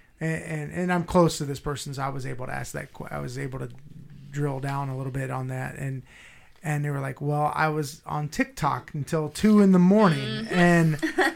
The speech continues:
Speaker 2: <laughs>
Speaker 1: why do we need to watch these pesky little devices that, that are helpful?" And I love them. I love my phone,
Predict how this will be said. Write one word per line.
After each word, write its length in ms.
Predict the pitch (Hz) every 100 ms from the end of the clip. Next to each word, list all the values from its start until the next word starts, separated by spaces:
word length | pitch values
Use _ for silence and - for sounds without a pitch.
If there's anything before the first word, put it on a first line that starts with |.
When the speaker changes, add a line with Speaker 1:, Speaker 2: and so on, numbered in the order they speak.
| - -
Speaker 2:
<laughs> 280 | - -
Speaker 1:
why 720 | - 156 170 190 233 247 247 220
do 180 | 175 170
we 100 | 160
need 200 | 156 147
to 80 |
watch 340 | 139 135 135 -
these 480 | 135 120 110 - - _ _ _ _ _ -
pesky 340 | 190 220 -
little 240 | 220 214 202
devices 680 | 185 170 180 190 156 143 131
that, 380 | 156 156 160 156
that 100 | 196
are 280 | 208 196 170
helpful?" 680 | 135 214 262 - 151 120 - - - - _ _ _
And 160 | - 160
I 100 | 165
love 420 | 165 170 202 220
them. 180 | 147 135
I 60 | 139
love 320 | 151 196 233
my 160 | 185 147
phone, 320 | - - 143